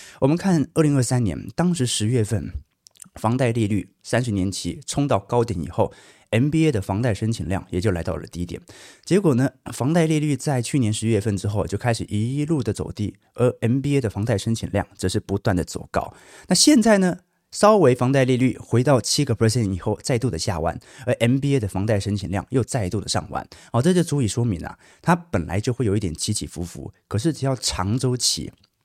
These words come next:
我们就这样想，二零二五年的房贷利率水平是不是一定低于现在？是，那么到时候的房贷申请量一定比现在来得高，到时候就是有量上涨了。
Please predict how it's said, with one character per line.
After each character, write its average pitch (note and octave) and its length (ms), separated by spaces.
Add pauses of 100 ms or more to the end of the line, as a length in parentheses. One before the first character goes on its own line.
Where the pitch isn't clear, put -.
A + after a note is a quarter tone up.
(400)
我 - 80
们 G#2+ 80
就 A#2+ 120
这 A2+ 100
样 G2 100
想， - 200 (500)
二 A#3 240
零 B2 300
二 F3 120
五 G2 220
年 F2 240
的 G#2 100
房 G2 300
贷 D#3 180
利 A2+ 200
率 A2+ 100
水 F2+ 220
平 F2 320 (160)
是 - 180
不 C3+ 100
是 - 140
一 G2+ 140
定 G2+ 160
低 G#2+ 180
于 F2+ 140
现 F#2 240
在？ - 240 (160)
是， - 440 (220)
那 G#2+ 100
么 - 180
到 C3+ 200
时 G2+ 120
候 G2 80
的 F2+ 80
房 E2+ 200
贷 G#2 120
申 G2+ 200
请 F#2 160
量 - 160 (160)
一 G2+ 180
定 A#2+ 180
比 D2 160
现 F#2+ 220
在 F2 140
来 E2+ 100
得 - 120
高， E2+ 260 (260)
到 B2+ 180
时 F#2+ 120
候 - 320
就 G2+ 100
是 F#2 220
有 E2+ 240
量 F2+ 260
上 F2+ 220
涨 - 200
了。 D#2 160